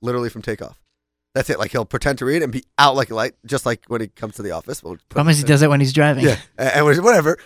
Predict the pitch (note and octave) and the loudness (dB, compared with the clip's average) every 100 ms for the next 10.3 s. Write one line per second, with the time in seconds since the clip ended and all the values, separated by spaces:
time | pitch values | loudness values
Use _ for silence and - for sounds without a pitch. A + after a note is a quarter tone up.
0 | - E3 C#3+ D#3+ G3 A3 B3+ C#3+ B2+ D#3+ | -6 0 0 2 0 0 -4 -4 -4 -4
1 | F#3 - A#3 C#3+ E3 F3 E3 C#3 E3 C#3 | -6 -4 -6 -4 -4 -4 -2 -2 -2 -2
2 | A#2+ A2+ - D3+ E3+ E3 C#3+ C#3 C3+ A#2+ | -6 -6 -4 -4 -2 -2 0 0 -2 -4
3 | - G3+ C#3+ A#2 - A#2 A2+ - E3+ A2+ | -2 -4 -2 -4 -4 -6 -6 -6 -8 -8
4 | - - _ _ _ - B2 B2+ F3 F3+ | -14 -18 _ _ _ -6 -4 -2 -2 -4
5 | C#3 - - E3+ F3 F3 D#3 - F3+ - | -4 -10 -10 -8 -4 -4 -4 -4 -6 -6
6 | F#2+ E2+ G#2+ A#2+ - _ B2 D3 - C3+ | -8 -6 -6 -6 -10 _ -8 -8 -6 -10
7 | C3+ B2 - - B2+ B2 A#2+ A2 - _ | -6 -6 -6 -6 0 4 6 4 0 _
8 | _ _ - A#2 A2+ - C#3 C#3 A#2 C3+ | _ _ 0 2 2 0 0 0 0 0
9 | C3 B2 B2 C3 B2+ B2+ B2 C3 B2 A#2+ | -2 -2 0 2 2 2 0 0 0 -2
10 | C3 B2+ | -4 -6